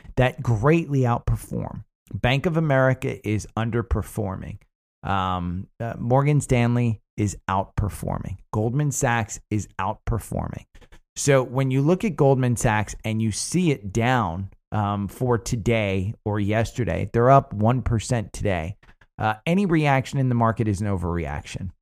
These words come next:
I will tell you, if you can get this at three four, uh, handle, like I said yesterday, I think you'll be happy with this one because I think it's going back to the three sixties. This is in the Daily Stock Picks,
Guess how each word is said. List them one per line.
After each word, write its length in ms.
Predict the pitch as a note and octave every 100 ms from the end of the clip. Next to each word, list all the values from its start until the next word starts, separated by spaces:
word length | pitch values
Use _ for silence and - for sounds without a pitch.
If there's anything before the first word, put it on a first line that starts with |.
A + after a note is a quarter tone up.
| _
I 160 | F#2+ G#2
will 140 | A2+
tell 200 | - C3+
you, 160 | C3 B2+
if 140 | -
you 100 | A#2
can 180 | - G#2+
get 220 | A2 A#2+
this 220 | A#2+ A2+ -
at 180 | G2+ F#2+
three 300 | - A#2+ B2+
four, 500 | - C3 C#3 D3 C#3 - _ _
uh, 180 | A2+ A2
handle, 480 | F#2 A#2 C3 B2+ C3
like 240 | G#2+ G#2
I 60 | F#2+
said 320 | - G#2+ G2+
yesterday, 560 | A2+ A2 B2+ A#2 A#2 -
I 60 | G#2+
think 320 | - G3 A3+
you'll 100 | A3+
be 120 | F#3
happy 380 | A#2+ A2+ A#2+ -
with 200 | D#3+ D#3
this 180 | D3 D3+
one 180 | D#3 D3+
because 280 | A#2 A2+ G2+
I 100 | G2
think 220 | C#3 A2
it's 140 | F#2+
going 200 | A#2 G2
back 240 | F2 G2 F#2+
to 100 | G2+
the 120 | G2
three 240 | - G2
sixties. 540 | F#2 - E2+ - - - - - - -
This 220 | E3 E3+
is 160 | G#3 D3+
in 120 | D#3
the 100 | C3
Daily 340 | A#2 B2 B2+
Stock 340 | A2 B2 A#2 -
Picks, 360 | A#2 - -